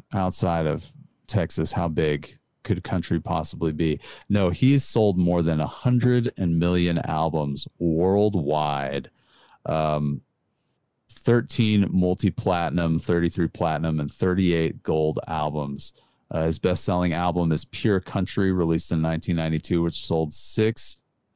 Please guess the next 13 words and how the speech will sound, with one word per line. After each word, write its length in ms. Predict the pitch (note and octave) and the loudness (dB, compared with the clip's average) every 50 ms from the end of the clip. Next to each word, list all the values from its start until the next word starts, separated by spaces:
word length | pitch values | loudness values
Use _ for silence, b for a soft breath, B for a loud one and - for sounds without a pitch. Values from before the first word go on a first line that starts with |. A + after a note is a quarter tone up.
| _ _ - | _ _ 0
million 800 | F2+ F2+ F2 F2+ F2+ F2 E2+ E2 D#2+ D#2 D2+ D2 D2 D2+ E2+ - _ | 2 2 2 2 2 2 2 2 0 0 -2 -2 -4 -6 -8 -12 _
copies, 460 | - - E2+ D#2+ - E2+ D#2 D2+ D2+ | -6 -4 -4 -2 -2 -2 -2 -2 -2
which 180 | E2 F2 E2 - | -4 -4 -2 -2
is 180 | F2 D2+ - B B B B B B B B | -2 -4 -4 B B B B B B B B
six 480 | - - - - - - G#2 - - - | -8 -6 -4 -2 0 0 -2 -2 -2 -2
times 440 | - G#2+ F#2+ F2+ F2 E2+ D#2+ - - | -2 0 0 0 0 0 -2 -2 -4
platinum. 580 | - - D#2+ D#2 D2 D#2 - F2+ F2 F#2+ F#2+ b b b b b b b b b - | -2 -2 0 0 0 0 0 0 0 -2 -4 b b b b b b b b b -6
Um, 500 | - E2+ D#2+ D#2 D2+ D2+ D2+ C#2+ C#2 - - _ _ _ _ _ _ _ _ _ _ _ _ _ - | -2 -2 0 0 0 0 0 -2 -4 -6 -8 _ _ _ _ _ _ _ _ _ _ _ _ _ -8
Straight 440 | - - - - - G#2+ G2 G2+ F#2+ | -6 -4 -2 0 2 2 2 4 4
Out 220 | F#2+ F#2+ F#2+ F#2+ F#2 | 2 4 4 4 4
of 60 | F2 | 2
the 60 | F2 | 2
Box 720 | D2 F#2 F2+ F2+ F2+ F2+ F#2 E2 D#2+ - - - - - | 2 2 2 2 2 0 0 -2 -4 -6 -6 -6 -8 -8